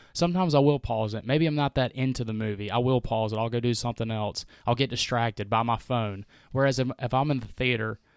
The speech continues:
I'm glued to that movie. I don't get on my phone because I'm respectful of other people. But by the way, we could, we could do a whole podcast on rude moviegoers.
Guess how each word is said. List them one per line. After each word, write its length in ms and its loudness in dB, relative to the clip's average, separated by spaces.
I'm 280 0
glued 400 -2
to 60 -2
that 200 -4
movie. 400 -8
I 80 -6
don't 140 -2
get 100 -2
on 120 0
my 120 2
phone 380 -2
because 240 -4
I'm 120 -2
respectful 440 0
of 80 -2
other 160 2
people. 320 -2
But 180 2
by 160 6
the 80 4
way, 260 4
we 140 4
could, 180 -2
we 80 0
could 120 -2
do 100 0
a 20 0
whole 140 0
podcast 600 -4
on 100 -4
rude 220 0
moviegoers. 760 -2